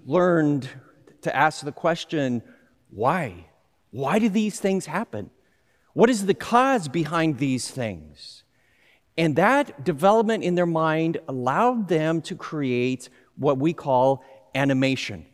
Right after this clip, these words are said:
They begin to see nature, objects, living and unmoving objects. They begin to see as being animated, that they possessed a spirit,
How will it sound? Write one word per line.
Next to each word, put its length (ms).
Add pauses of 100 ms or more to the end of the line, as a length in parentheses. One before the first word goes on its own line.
(800)
They 200
begin 440
to 80
see 380
nature, 760 (400)
objects, 880
living 680 (100)
and 500 (640)
unmoving 580
objects. 680 (400)
They 120
begin 420
to 120
see 560
as 540
being 360
animated, 680 (560)
that 160
they 160
possessed 680 (120)
a 100
spirit, 880